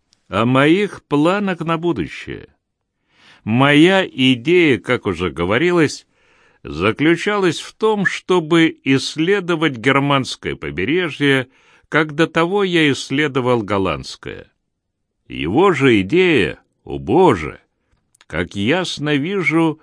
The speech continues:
я все сейчас, состояла в том, чтобы избавиться от меня,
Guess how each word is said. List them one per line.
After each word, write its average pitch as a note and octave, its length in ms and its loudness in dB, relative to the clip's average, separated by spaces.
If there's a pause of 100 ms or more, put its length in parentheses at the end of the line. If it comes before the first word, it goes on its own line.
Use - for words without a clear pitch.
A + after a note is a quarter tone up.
я A2 280 2
все D3 280 -6
сейчас, - 760 -4 (680)
состояла E3+ 760 -2
в - 80 -6
том, G3+ 300 -4
чтобы D#3+ 600 2 (280)
избавиться A#2 1040 -2
от - 140 -10
меня, F3+ 500 -2